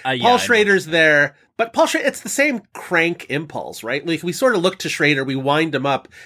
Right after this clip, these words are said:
Speaker 2: and then we sort of, like, look at him go, and it's just, um,
Speaker 1: Yeah, like, at least, uh, you can have fun with that, and I think at his heart, uh,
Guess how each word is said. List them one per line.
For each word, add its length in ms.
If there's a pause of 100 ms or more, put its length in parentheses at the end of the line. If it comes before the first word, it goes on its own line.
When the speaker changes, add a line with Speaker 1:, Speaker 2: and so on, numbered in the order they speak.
(120)
Speaker 2:
and 160
then 120
we 80
sort 200
of, 100
like, 160
look 240
at 80
him 140
go, 560
and 160
it's 220
just, 680
um, 280
Speaker 1:
Yeah, 320
like, 280
at 160
least, 500 (140)
uh, 60 (360)
you 280
can 160
have 200
fun 220
with 200
that, 360
and 400
I 140
think 400 (100)
at 200
his 180
heart, 520
uh, 260